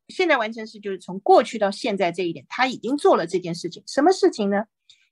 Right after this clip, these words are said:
He predict me, OK，predict, predicted指的是预言，他透过我所说的预言，耶和华神所说的话，他都做了，他都已经要做了。The Lord has torn the kingdom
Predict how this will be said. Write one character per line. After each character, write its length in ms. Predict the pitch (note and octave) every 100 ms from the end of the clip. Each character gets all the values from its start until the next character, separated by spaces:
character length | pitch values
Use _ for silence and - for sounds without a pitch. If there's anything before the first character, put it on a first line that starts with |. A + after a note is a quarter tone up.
| _
He 200 | A#3 A#3+
predict 720 | - A#3 F#3 E3+ D#4 F#4+ -
me, 420 | G#3 F#3+ F3 D3 C3+
OK，predict, 1080 | C3+ F#3 F3+ - F3+ E3 F#3+ A#3 - F#3 F3 _ _ _ _ _
predicted 640 | C4 A3+ E4+ F#4 C4+ G#3 F3+
指 180 | -
的 60 | C#3+
是 200 | E3+ G3+
预 260 | G#3 D#4+ C#4
言， 340 | E3+ D#3 D#3+
他 180 | - B3+ C4
透 320 | - A4 F#4
过 220 | C4+ D4 A#3
我 200 | F3 E3
所 240 | - C#3+
说 240 | - B3
的 140 | G#3+ -
预 140 | B3+
言， 340 | G#3 E3 D3+ G#3+ _ _
耶 140 | A3+
和 100 | A3
华 160 | G3 F3
神 240 | E3+ E3+
所 200 | E3+ -
说 180 | - F#3+
的 80 | E3+
话， 240 | E3+ D#3 _ _
他 120 | -
都 140 | F3 E3
做 300 | - F3+ -
了， 120 | -
他 100 | -
都 120 | G3 F#3+
已 80 |
经 140 | F3 E3+
要 120 | E3
做 260 | E3+ G#3 E3
了。 100 | - _ _ _ - - _ _ _ -
The 80 | C4+
Lord 340 | C#4 F#4 E4
has 260 | B3+ G#3 - _
torn 540 | - F4+ F4 E4 C4
the 100 | G3+ - _
kingdom 460 | C#4 A#3 F#3+ F3+